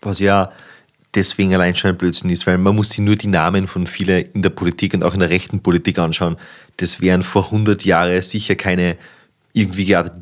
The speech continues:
Bio-Österreicher gewesen, sondern das ist ja aus einem Vielvölkerstaat einfach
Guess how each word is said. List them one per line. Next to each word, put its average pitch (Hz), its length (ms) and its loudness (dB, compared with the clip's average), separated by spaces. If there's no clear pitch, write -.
Bio-Österreicher 87 920 0
gewesen, 95 480 0
sondern 92 540 0
das - 300 -2
ist 107 140 -2
ja 95 120 4
aus 90 140 0
einem 92 80 -2
Vielvölkerstaat 92 840 -2
einfach 80 360 -4